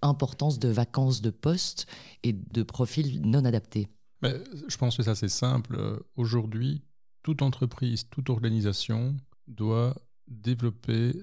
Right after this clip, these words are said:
Speaker 2: son parc ou son applicatif, euh, informatique. Des P M E, voire des T P E,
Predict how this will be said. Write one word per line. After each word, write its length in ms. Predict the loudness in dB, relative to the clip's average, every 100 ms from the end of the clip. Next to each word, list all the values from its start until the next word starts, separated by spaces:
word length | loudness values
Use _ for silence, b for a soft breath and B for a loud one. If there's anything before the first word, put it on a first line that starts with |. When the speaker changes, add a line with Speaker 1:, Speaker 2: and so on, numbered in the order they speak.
| -12
Speaker 2:
son 220 | -4 -4
parc 380 | -2 -2 -2 -2
ou 80 | -4
son 440 | -2 -2 -2 0
applicatif, 680 | -2 -2 -4 -2 -4 -6 -8 -6
euh, 140 | -4 -2
informatique. 760 | -4 0 0 0 -4 -8 -14 -20 -12 -8
Des 100 | -8 -10 -20 -6 2
P 160 | 2
M 120 | 4
E, 240 | 4 4 2
voire 200 | 0 -2
des 100 | -2
T 260 | -2 -2
P 160 | 0 2
E, 280 | 4 2